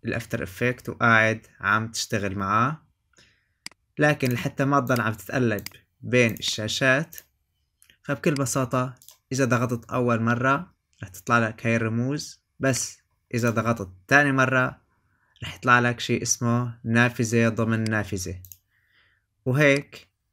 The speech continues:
رح تطلع لك النافذة فيك تشتغل فيها وتكبرها قد ما بدك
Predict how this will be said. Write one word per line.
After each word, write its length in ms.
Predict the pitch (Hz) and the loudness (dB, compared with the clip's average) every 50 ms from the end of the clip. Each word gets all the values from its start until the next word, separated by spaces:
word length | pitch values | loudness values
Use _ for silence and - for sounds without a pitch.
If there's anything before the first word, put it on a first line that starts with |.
| _ - _ _ _ _ _ _ _ _ - | _ -20 _ _ _ _ _ _ _ _ -4
رح 320 | 117 127 123 - - - | -2 -2 -2 -4 -10 -14
تطلع 440 | - _ - 127 117 - 131 127 127 | -16 _ -12 -10 -4 0 2 4 4
لك 200 | 123 120 117 - | 4 2 -2 -4
النافذة 760 | 104 104 110 123 131 127 - 135 120 120 127 123 127 135 127 - _ _ _ _ _ _ _ _ _ _ _ | -4 -2 0 0 0 0 0 -2 0 2 2 2 2 0 -4 -10 _ _ _ _ _ _ _ _ _ _ _
فيك 340 | - - 127 123 117 117 | -4 0 0 0 0 -2
تشتغل 420 | - 120 - - - 120 117 120 117 | -6 -8 -6 -4 -2 -2 0 -2 -2
فيها 380 | 117 - 135 131 123 123 123 | -2 -2 -2 0 0 0 0
وتكبرها 960 | 123 113 110 - - - 113 101 101 120 127 117 113 117 120 123 131 - _ _ _ _ _ _ _ _ _ - - _ _ _ | 0 -2 -4 -6 -6 -6 -6 -4 -2 -4 -2 0 0 0 0 0 -2 -6 _ _ _ _ _ _ _ _ _ -20 -20 _ _ _
قد 240 | 135 127 117 117 - | -2 -2 -2 -2 -4
ما 160 | 117 107 107 | -2 -2 0
بدك 720 | 104 110 123 120 120 143 151 165 175 - _ - - - | 0 0 -2 0 0 2 0 0 0 -4 _ -20 -20 -20